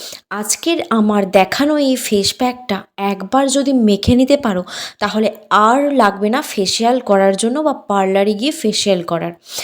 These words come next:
এই জিনিসটা কিন্তু সবার বাড়ির রান্নাঘরে কিন্তু রয়েছে। তো এটার সঠিক মতো ব্যবহার কিন্তু অনেকেই জানো না, তাদের জন্য আজকের এই ভিডিওটা। তো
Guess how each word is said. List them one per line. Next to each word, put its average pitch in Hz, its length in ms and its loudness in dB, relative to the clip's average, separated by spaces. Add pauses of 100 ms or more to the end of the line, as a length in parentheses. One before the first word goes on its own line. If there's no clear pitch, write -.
এই 240 220 -2
জিনিসটা 359 500 2
কিন্তু 240 300 0
সবার 247 500 4
বাড়ির 311 400 6
রান্নাঘরে 226 560 4
কিন্তু 226 500 0
রয়েছে। 196 480 4 (460)
তো 214 220 -4
এটার 226 320 2
সঠিক 226 520 4
মতো 359 240 2
ব্যবহার 294 440 4
কিন্তু 294 380 0 (100)
অনেকেই 208 480 2
জানো 180 340 4
না, 180 140 -6 (400)
তাদের 226 600 4
জন্য 254 520 4
আজকের 202 480 0
এই 214 160 4
ভিডিওটা। 185 540 2 (400)
তো 175 180 -6